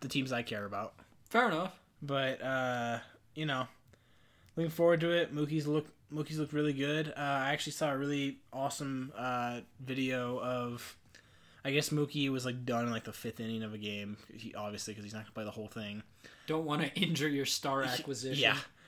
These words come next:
Speaker 1: And so, uh, I guess he was done. He, he was going, I forget what he was, I, maybe the game was over, but, uh, he went over to the, to a little girl and just, like, gave, gave her his bat.
Speaker 2: You love to see
Speaker 1: Yeah.
Speaker 2: that.
Speaker 1: And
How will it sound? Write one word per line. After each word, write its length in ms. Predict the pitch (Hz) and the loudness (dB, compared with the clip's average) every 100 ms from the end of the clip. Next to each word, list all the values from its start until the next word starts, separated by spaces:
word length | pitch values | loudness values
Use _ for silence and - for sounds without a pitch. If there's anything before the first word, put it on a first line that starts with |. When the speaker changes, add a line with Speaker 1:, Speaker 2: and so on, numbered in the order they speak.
| - | 0
Speaker 1:
And 220 | 160 165 | 2 2
so, 500 | 156 180 156 151 147 - | 2 6 6 6 4 2
uh, 320 | 143 143 135 | 0 2 2
I 100 | 139 143 | 2 0
guess 160 | 147 | 2
he 100 | 160 | 2
was 120 | 143 135 | 2 2
done. 260 | 127 127 | 2 2
He, 200 | 127 120 127 | 0 -4 -6
he 80 | |
was 200 | 123 120 | -4 -2
going, 120 | 123 123 - - _ - | -2 -4 -12 -20 _ -4
I 80 | 240 | -2
forget 240 | 247 202 | 4 4
what 120 | 131 135 | 4 0
he 60 | |
was, 140 | 110 - - | -2 -6 -6
I, 140 | 123 - | -6 -2
maybe 160 | 147 | 0
the 100 | 175 | 2
game 140 | 156 131 | 2 2
was 100 | 117 | 0
over, 400 | 113 127 135 - - - - - | 0 2 0 -2 -18 -20 -20 -10
but, 300 | 135 147 147 | 2 4 6
uh, 420 | 147 143 139 156 156 - - | 8 8 8 4 0 -16 -12
he 180 | - 143 | -2 0
went 160 | 156 | 4
over 120 | 160 156 | 4 4
to 40 | |
the, 140 | 143 - | 2 -2
to 140 | - 143 | -2 0
a 20 | |
little 260 | 131 135 120 | 0 0 0
girl 340 | 123 123 120 | 2 2 0
and 100 | 117 | 0
just, 140 | 117 123 | -2 -2
like, 160 | 117 | -2
gave, 280 | 123 131 131 | -2 -4 -2
gave 160 | 120 123 | -2 0
her 120 | 110 | -2
his 100 | 104 | -2
bat. 380 | 104 104 - - _ - | -4 -4 -4 -8 _ -10
Speaker 2:
You 160 | 135 131 | -6 -2
love 320 | 139 139 120 | 0 -2 -4
to 100 | 123 | -8
see 200 | - 135 | -4 0
Speaker 1:
Yeah. 120 | 107 107 | 0 -2
Speaker 2:
that. 200 | 104 - - - | -8 -14 -10 0
Speaker 1:
And 500 | 135 127 117 113 | 0 0 -2 -4